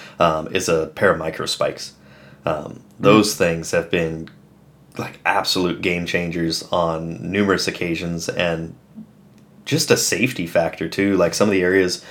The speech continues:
Speaker 1: that I hunt that we have to go through really steep off, off-camber stuff, and it's all that alpine, like, shrub isn't the right word, but there's, like, a, like, a, a blanket of shrubbery on the ground,
Speaker 2: Yeah,
Speaker 1: and
Speaker 2: almost
Speaker 1: it
Speaker 2: like
Speaker 1: gets a little
Speaker 2: Arctic
Speaker 1: wet and it's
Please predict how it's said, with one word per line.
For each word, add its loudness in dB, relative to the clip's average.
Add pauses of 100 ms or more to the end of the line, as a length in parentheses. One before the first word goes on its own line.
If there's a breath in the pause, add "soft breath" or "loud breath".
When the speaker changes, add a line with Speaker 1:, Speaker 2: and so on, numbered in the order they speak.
(360 loud breath)
Speaker 1:
that 6
I 6
hunt 2 (200)
that 2 (380)
we -6
have 4
to -6
go 4
through 0
really 4
steep -2
off, 4 (200)
off-camber 0
stuff, 4
and -2
it's -6
all 8
that 2 (480 loud breath)
alpine, 2 (720)
like, -18
shrub 2
isn't 0
the 8
right 4
word, 2
but 2
there's, 4
like, 6
a, 6 (300 loud breath)
like, 2
a, 4
a 6
blanket 2
of 4 (100)
shrubbery 0 (100)
on 0
the -4
ground, 2
Speaker 2:
Yeah, -6 (100)
Speaker 1:
and 2
Speaker 2:
almost 0
Speaker 1:
it -2
Speaker 2:
like -2
Speaker 1:
gets 2
a 4
little 6
Speaker 2:
Arctic 4
Speaker 1:
wet 6
and -10
it's -14